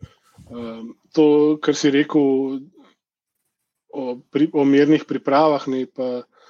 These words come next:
ta drug klub, ki si ga omenil, je že pokazal, ko je odigral zdajle za ostalo tekmo, ne. Ko so kar konkretno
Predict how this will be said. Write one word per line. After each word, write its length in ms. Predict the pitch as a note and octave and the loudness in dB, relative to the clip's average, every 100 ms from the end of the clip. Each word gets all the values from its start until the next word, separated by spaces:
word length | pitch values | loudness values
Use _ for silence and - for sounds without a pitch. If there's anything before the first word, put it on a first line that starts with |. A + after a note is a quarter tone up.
| _ _ _ - | _ _ _ -4
ta 80 | |
drug 220 | C3 D#3 D#3 | 0 0 0
klub, 180 | D#3 - | -2 -2
ki 120 | D3+ | -6
si 180 | - C#3 | -4 0
ga 100 | C3+ | 0
omenil, 380 | C3+ C#3+ D3+ C3+ C3 | 2 4 4 2 0
je 140 | C3 | -2
že 140 | B2 C3 | -4 -6
pokazal, 580 | - C#3 C#3 C#3 C3 B2+ A#2+ A2 | -8 -4 2 2 2 -2 -4 -6
ko 160 | - B2 | -8 -6
je 160 | A#2+ A#2+ | -4 -4
odigral 380 | A#2 A#2+ C3 | -4 0 2
zdajle 320 | B2 B2 A#2+ A#2 | 2 2 2 0
za 100 | A#2+ | 0
ostalo 400 | - B2+ B2+ B2 | 0 0 2 0
tekmo, 380 | C3+ - B2+ | -2 0 -2
ne. 160 | A2 A2 - _ _ _ _ _ _ _ _ _ _ _ _ _ _ | -2 -6 -14 _ _ _ _ _ _ _ _ _ _ _ _ _ _
Ko 140 | B2+ | -14
so 320 | - B2 G#2+ A2+ | -10 -8 -8 -8
kar 260 | - A#2+ - _ _ _ _ _ - | -8 -10 -10 _ _ _ _ _ -4
konkretno 580 | C#3 C3 B2+ B2+ C3 | 0 2 2 2 0